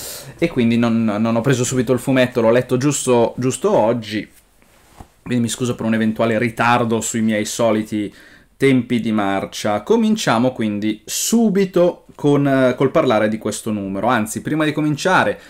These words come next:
se volete iscrivervi al canale e mettere un bel mi piace o un non mi piace a questo video e anche a tutti gli altri, che ve frega, di commentare questo video con quello che ve ne è parso,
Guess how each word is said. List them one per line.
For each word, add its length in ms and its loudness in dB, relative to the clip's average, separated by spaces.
se 220 -4
volete 280 2
iscrivervi 500 0
al 100 -2
canale 600 0
e 80 -6
mettere 320 -2
un 60 0
bel 120 2
mi 120 0
piace 400 -2
o 80 -6
un 100 -4
non 120 -4
mi 100 -6
piace 320 -4
a 20 -10
questo 260 -10
video 280 -2
e 80 -2
anche 220 -4
a 20 -10
tutti 300 -8
gli 80 -4
altri, 320 -6
che 100 -6
ve 120 -4
frega, 320 -8
di 100 -4
commentare 640 2
questo 300 -4
video 220 0
con 120 -4
quello 180 -2
che 80 -6
ve 80 -2
ne 80 -2
è 40 -4
parso, 760 -2